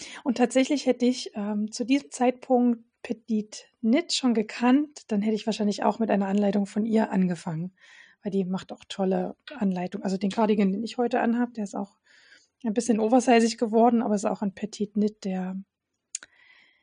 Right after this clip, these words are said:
äh, Novice Chunky Edition.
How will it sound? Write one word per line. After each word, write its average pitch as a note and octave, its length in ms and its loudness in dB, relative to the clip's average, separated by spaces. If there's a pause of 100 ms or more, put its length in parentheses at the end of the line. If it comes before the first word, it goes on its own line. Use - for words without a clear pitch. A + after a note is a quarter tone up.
(380)
äh, G3+ 320 -4
Novice G3 580 4
Chunky G3 540 2 (340)
Edition. G3 460 2